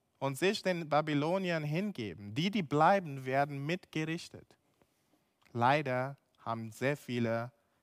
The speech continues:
die Warnung einfach ignoriert. Diejenigen, die sich auf die Mauer Jerusalems verlassen haben und in der Stadt geblieben sind,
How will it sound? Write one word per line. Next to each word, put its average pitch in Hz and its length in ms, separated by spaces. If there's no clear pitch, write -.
die 110 140
Warnung 110 300
einfach 123 320
ignoriert. 107 720
Diejenigen, 151 720
die 131 160
sich 123 280
auf 123 120
die 127 140
Mauer 143 320
Jerusalems 135 640
verlassen 120 480
haben 120 260
und 120 140
in 120 100
der 117 100
Stadt - 280
geblieben 120 520
sind, 110 420